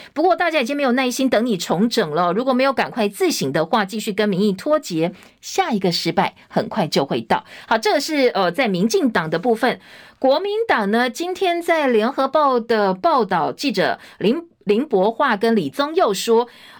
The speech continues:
二零二四前哨战赖清德有一场硬仗，但是蓝营也不要太开心哦，蓝营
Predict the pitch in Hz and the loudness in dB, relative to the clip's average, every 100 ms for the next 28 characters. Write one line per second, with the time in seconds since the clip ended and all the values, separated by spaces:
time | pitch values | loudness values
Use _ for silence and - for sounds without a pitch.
0 | - 392 320 254 277 262 240 - 151 180 | -2 0 2 0 0 -2 -4 -2 0 2
1 | - 311 220 285 214 226 349 254 214 302 | 2 2 0 0 0 0 0 -2 -6 -6
2 | 311 160 185 180 160 208 - - 240 302 | -2 0 2 2 0 -2 -2 -4 -4 0
3 | 277 175 - 233 190 - 254 233 226 165 | 2 0 0 -2 -2 -4 -2 0 0 0
4 | 131 254 381 320 175 180 202 170 - - | -2 0 0 2 0 2 2 0 -6 -20
5 | - - 233 - 180 190 185 190 156 165 | -8 -4 -2 -2 -4 -2 0 0 0 0
6 | 160 185 | 0 0